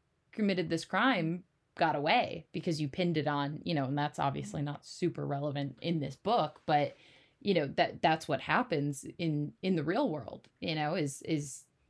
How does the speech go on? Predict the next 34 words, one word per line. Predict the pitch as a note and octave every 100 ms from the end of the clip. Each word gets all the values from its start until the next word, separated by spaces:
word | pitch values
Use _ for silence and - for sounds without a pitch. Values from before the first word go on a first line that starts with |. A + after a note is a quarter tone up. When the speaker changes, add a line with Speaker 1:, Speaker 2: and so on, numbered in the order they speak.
| _ _ _
Speaker 1:
you | E3
don't | E3 E3+
actually | E3 E3 - D3+
catch | C#3+ E3+ -
the | C#3+
person | E3 E3+ D#3
that | C#3+
did | C#3 F#3+
it | D3+
because | D#3+ E3 C#3+
you | D3
got | D#3 C3
hung | - D3+
up | D3+ C#3+ - _ -
chasing | - D#3 C3+ D3
down | C#3+ D3 C3+
three | D3+ D#3+
teenagers | C#3+ E3 E3+ C#3+ C3+ C#3+ C#3 C#3
who, | D3+ C3+ C#3 C3+ _ _ _ -
you | -
know, | C3+ C#3 _ _ _ _ _
wear | D#3+ D#3 D3+
black | D3 D3 C3 -
pants | - D#3 C3 -
all | D3 C3+
the | -
time. | - - E3+ F#3
Like, | D#3+ D3 F#3+
Speaker 2:
Yeah. | - F#3+ -
Speaker 1:
that's | B3 A#3+
insane. | A#3+ G#3+ E3+ F#3+ A#3 C#4 B2+ - G#3+ - - - _ _
Speaker 2:
And | C4
I | C4
think, | D4 C#4